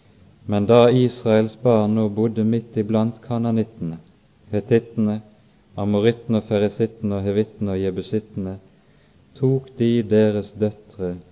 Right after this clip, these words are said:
til hustruer og ga sine døtre til deres sønner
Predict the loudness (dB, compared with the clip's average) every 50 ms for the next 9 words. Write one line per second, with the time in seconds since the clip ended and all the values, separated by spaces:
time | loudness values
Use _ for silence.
0 | _ _ _ _ -8 -8 -8 -6 -6 -8 -8 -8 -12 -10 -8 -6 -4 -4 -4 -6
1 | -8 -10 -18 -20 _ _ _ _ _ _ _ _ _ _ _ _ _ _ _ _
2 | -10 -8 -2 2 2 2 2 2 0 0 2 4 4 4 4 2 2 2 2 0
3 | 0 -4 -8 -4 -4 -4 -4 -2 -2 -2 0 0 2 2 2 2 0 -2 -4 -2
4 | -2 0 0 2 0 0 -2 -4